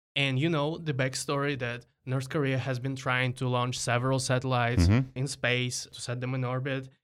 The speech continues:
Speaker 1: They, it failed successively, like, two times.
Speaker 2: Yeah.
Speaker 1: And the last remaining satellite in orbit, I suppose, is a, is about to crash within a few days, maybe even now.
Speaker 2: Oh.
Speaker 1: Yeah, and, uh, well, it, it was defunct, so.
Speaker 2: Okay.
Speaker 1: <laughs> And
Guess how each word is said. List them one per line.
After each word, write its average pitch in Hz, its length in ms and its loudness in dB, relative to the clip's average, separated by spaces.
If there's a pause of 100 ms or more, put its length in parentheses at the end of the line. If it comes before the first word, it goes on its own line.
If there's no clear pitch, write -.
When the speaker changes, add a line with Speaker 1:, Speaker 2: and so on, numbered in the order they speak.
(120)
Speaker 1:
They, 120 240 -2
it 139 340 -4
failed 131 540 0 (320)
successively, 123 720 -4
like, 117 240 -6
two 135 140 -6
times. 123 480 -2
Speaker 2:
Yeah. 98 240 4 (280)
Speaker 1:
And 135 440 2 (100)
the 131 160 2
last 147 300 2
remaining 131 320 4
satellite 131 440 0
in 123 120 2
orbit, 135 400 2
I 120 180 0
suppose, 127 460 0
is 110 160 -2
a, 104 80 -8 (260)
is 113 160 -2
about 110 460 -2
to 104 180 -6 (240)
crash - 540 -2
within 113 320 2
a 101 40 -4
few 117 240 -4
days, 107 280 0
maybe 110 200 0
even 107 280 -2
now. 110 360 -2
Speaker 2:
Oh. 107 320 0
Speaker 1:
Yeah, 123 440 0
and, 131 400 0
uh, - 20 -8 (160)
well, 131 200 4
it, 123 120 0
it 147 140 -4
was 131 120 4
defunct, 104 440 -4
so. 107 340 -6 (320)
Speaker 2:
Okay. 107 600 2 (320)
Speaker 1:
<laughs> - 400 -12
And 120 420 2